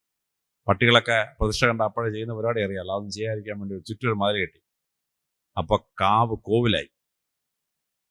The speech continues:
പിന്നെ ആ കോവിൽ അമ്പലമായി. ഈശ്വരനെ ഒരു മനുഷ്യനായി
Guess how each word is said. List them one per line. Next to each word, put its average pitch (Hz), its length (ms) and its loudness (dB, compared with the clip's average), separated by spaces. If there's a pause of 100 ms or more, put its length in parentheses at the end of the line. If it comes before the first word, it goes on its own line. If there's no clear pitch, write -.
(120)
പിന്നെ 120 280 6 (640)
ആ 87 100 4 (180)
കോവിൽ 110 360 2
അമ്പലമായി. 95 520 -4 (800)
ഈശ്വരനെ 139 540 4
ഒരു 117 220 -2 (560)
മനുഷ്യനായി 113 640 2